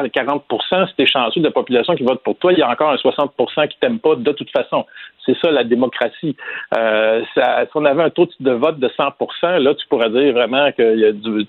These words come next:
tu sais, tu sais, mais là, c'est parce que c'est comme ça que ça fonctionne. Je veux dire, puis il y a des gens, en fait, qui ne votent pas non plus, puis eux, ils aiment carrément pas le système électoral. Ils voudraient tout renverser, mais ça, c'est ceux dont je te parle d'habitude.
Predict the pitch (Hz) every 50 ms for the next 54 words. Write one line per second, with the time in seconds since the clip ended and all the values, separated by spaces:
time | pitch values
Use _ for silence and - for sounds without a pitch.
0 | _ - 117 107 104 - - 139 131 131 123 - - - _ _ - 107 127 139
1 | - - - - - - 139 120 - 143 127 - 123 123 - 160 - - - 127
2 | 113 - 131 113 107 - - - 185 165 127 101 - - - - - _ - -
3 | 123 117 139 123 110 - - 139 127 131 139 143 143 135 135 131 123 160 185 214
4 | 202 - - 127 120 120 - 175 175 - _ _ - - - 113 107 107 107 113
5 | 131 131 120 135 135 - - _ - 196 233 254 220 165 139 - - 202 202 -
6 | - 131 - - 170 180 175 151 143 139 135 131 131 127 127 113 - - - 156
7 | 143 135 139 147 151 143 - - 165 147 - - - - - 160 147 139 127 123
8 | 113 - - 123 120 127 165 160 127 110 113 113 107 117 120 110 120 - - 139
9 | 120 120 120 113 117 - - - 185 147 113 107 - - - - 120 113 - 156
10 | 139 123 120 - - 123 110 - 127 123 131 120 117 110 107 - - 185 202 180